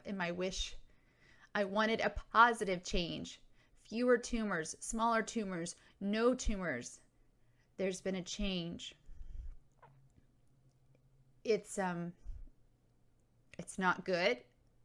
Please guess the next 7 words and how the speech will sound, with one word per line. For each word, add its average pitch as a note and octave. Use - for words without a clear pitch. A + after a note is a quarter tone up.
I A#3
ask. D4
Doctor F3
Finn E3
shakes -
his F3+
head. D#3